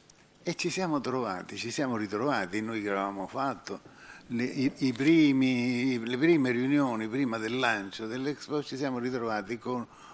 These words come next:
una realtà assolutamente incredibile. L'economia reale italiana, l'economia agricola, è fatta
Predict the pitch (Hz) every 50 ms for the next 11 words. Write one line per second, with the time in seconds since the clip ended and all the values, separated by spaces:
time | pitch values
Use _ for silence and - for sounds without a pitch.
0 | - - - 156 139 135 123 120 117 113 123 131 120 117 110 98 - 131 127 120
1 | - - - - - - - - 127 117 - 131 127 123 127 120 127 135 143 143
2 | 131 120 123 127 123 117 113 104 101 85 78 85 82 - - - - - - -
3 | - - - - - - - - - 131 131 123 120 135 135 147 156 175 180 160
4 | 143 131 139 147 151 160 160 147 135 127 139 139 147 127 113 104 101 101 110 117
5 | 113 123 120 104 117 120 123 131 139 151 147 127 127 117 131 135 160 170 160 147
6 | 147 151 147 139 135 104 - - - - 147 131 - - - 104 - - - -
7 | - - -